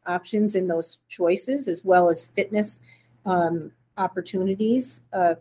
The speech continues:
for, for choices. Uh, the elementary school is, is looking more like a theme week, um, because elementary students are not, uh,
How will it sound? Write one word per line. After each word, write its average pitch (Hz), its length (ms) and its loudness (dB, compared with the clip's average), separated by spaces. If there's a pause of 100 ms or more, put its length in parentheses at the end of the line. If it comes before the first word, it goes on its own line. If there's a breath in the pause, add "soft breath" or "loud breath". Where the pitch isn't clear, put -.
for, 170 440 2 (360)
for 175 260 0
choices. 233 800 0 (500 soft breath)
Uh, 202 220 10 (160)
the 202 260 8
elementary 269 540 4
school 202 580 4
is, 202 220 0 (720)
is 208 220 2
looking 233 340 4
more 233 320 4
like 208 260 4
a 170 80 2
theme 214 600 2
week, - 480 -4 (340)
um, 170 580 2 (340)
because 202 600 2 (420)
elementary 214 560 2
students 180 520 -2
are 165 100 2
not, 170 480 -4 (380)
uh, 170 320 4